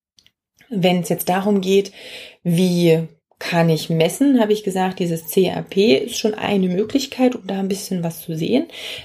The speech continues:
Wenn ich direkt schauen möchte, wie es um den Darm bestellt geht und gerade, äh, mit dem Gluten, also in der letzten Folge habe ich das erklärt,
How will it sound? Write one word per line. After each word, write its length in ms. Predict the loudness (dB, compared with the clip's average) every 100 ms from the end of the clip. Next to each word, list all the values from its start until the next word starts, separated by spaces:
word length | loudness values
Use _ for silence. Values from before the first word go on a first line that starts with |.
| 0
Wenn 140 | 0
ich 160 | 0 -2
direkt 580 | -2 0 0 -2 -12 -20 -20 -18 -4
schauen 420 | 2 4 2 2
möchte, 380 | -2 -2 -4 -4
wie 80 |
es 100 | -4
um 140 | -2 0
den 180 | 0 2
Darm 240 | 2 2
bestellt 500 | 0 0 -2 -2 -2
geht 220 | 0 0
und 140 | 0 -6
gerade, 540 | -8 -4 0 2 0 -4 -20 -20 -20 _ -4
äh, 100 | 0
mit 220 | 0 0
dem 100 | -2
Gluten, 560 | -2 -4 2 4 4
also 160 | 2 -4
in 80 | -2
der 80 | -2
letzten 300 | -2 -4 -4
Folge 320 | 2 2 2
habe 100 | -4
ich 60 |
das 160 | -4 -4
erklärt, 560 | -6 -4 2 4 2